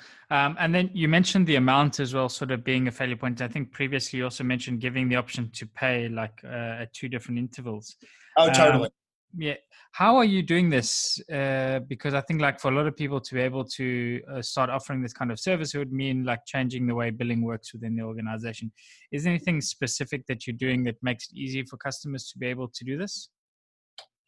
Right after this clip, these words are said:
Speaker 2: Uh, you talking about our clients or the clients' customers?
Speaker 1: Your clients. So how are you able to enable your clients to charge their clients, uh, at
Speaker 2: Oh,
Speaker 1: different
Speaker 2: got it,
Speaker 1: intervals?
Speaker 2: got it.
Speaker 1: Yeah.
Speaker 2: Yeah, yeah, yeah, yeah. So we do it for them. Um, I mean, we're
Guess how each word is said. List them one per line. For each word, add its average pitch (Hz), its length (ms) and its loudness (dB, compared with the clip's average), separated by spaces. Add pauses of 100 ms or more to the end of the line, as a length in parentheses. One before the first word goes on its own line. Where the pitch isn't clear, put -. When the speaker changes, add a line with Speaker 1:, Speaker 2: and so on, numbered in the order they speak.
(260)
Speaker 2:
Uh, 151 220 8
you 175 80 4
talking 190 300 4
about 143 200 6
our 175 160 8
clients 233 440 4
or 160 80 4
the 139 80 2
clients' 143 480 4
customers? 117 680 -2 (240)
Speaker 1:
Your 139 260 0
clients. 110 480 -6
So 131 280 0
how 151 220 4
are 165 80 4
you 151 200 2
able 143 240 0
to 139 200 -6
enable 131 440 0
your 127 440 2
clients 123 500 0
to - 120 -14
charge 117 340 0
their 120 280 4
clients, 110 840 -4 (360)
uh, 123 40 -8
at 120 380 0
Speaker 2:
Oh, 196 240 10
Speaker 1:
different 156 140 4
Speaker 2:
got 147 180 10
it, 131 60 6
Speaker 1:
intervals? 107 180 2
Speaker 2:
got 107 80 8 (100)
it. 120 40 -6
Speaker 1:
Yeah. 107 220 -6 (100)
Speaker 2:
Yeah, 147 240 2
yeah, 131 160 4
yeah, 127 160 2
yeah. 117 240 0
So 170 240 4
we 208 160 6
do 254 160 6
it - 60 4
for 143 260 4
them. 165 380 4 (100)
Um, 135 460 2 (120)
I 143 80 4
mean, 139 220 4
we're 147 160 6